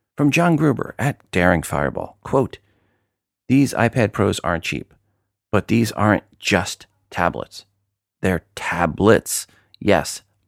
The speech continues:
but there's also no just to them. Dollar for dollar, they are better value than any MacBook Apple has ever made. They match, and in some areas exceed the C P U and G P U performance of MacBook Pros that cost three thousand dollars or more.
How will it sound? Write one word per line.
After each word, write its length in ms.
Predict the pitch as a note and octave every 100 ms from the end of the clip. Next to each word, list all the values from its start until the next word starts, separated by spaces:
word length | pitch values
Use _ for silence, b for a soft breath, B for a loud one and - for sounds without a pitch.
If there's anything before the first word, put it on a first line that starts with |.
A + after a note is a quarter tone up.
| _
but 200 | G#2 - -
there's 420 | - G2 F#2 F2
also 500 | - F2+ F#2 F#2+ F2+
no 680 | E2+ F2 E2+ F2+ F2+ F2+ F2+ -
just 480 | - E2+ - - -
to 160 | F2+
them. 260 | C2 - - _ _ _ _
Dollar 300 | F#2+ F2+ G#2+
for 180 | G#2 A2+
dollar, 480 | G#2+ F#2+ F2 A#1+ F2+ _ _ _ _
they 260 | F2+ F2+ F2
are 340 | F2 E2+ E2+
better 300 | - F2 G#2+
value 460 | G2 F2 D#2+ D2+ D#2+
than 200 | E2+ E2
any 260 | F#2 G2 G#2
MacBook 520 | F2+ F2 - F2 -
Apple 300 | F2 F2 F2
has 160 | F2 -
ever 240 | D2+ E2+
made. 320 | F2 E2+ A1+ - _ _ -
They 160 | G#2
match, 400 | G#2+ G#2+ D#2+ - -
and 80 | F#2+
in 100 | E2
some 240 | A2 A#2
areas 340 | F2+ D#2+ E2+ -
exceed 540 | - - - C3 G#2
the 80 | C#2
C 180 | - G#2
P 160 | - G2+
U 180 | F#2+ C#2+
and 120 | E2
G 160 | F2 G2+
P 140 | F#2
U 80 | D#2+
performance 520 | - - A#1 B1 -
of 140 | - E2+
MacBook 440 | E2+ E2+ F2+ E2
Pros 380 | - F2 D#2 -
that 180 | D2+ -
cost 300 | E2+ - -
three 200 | G2 G2
thousand 340 | E2+ D2+ D#2+
dollars 300 | C#2 C2+ -
or 100 | -
more. 300 | F2+ F2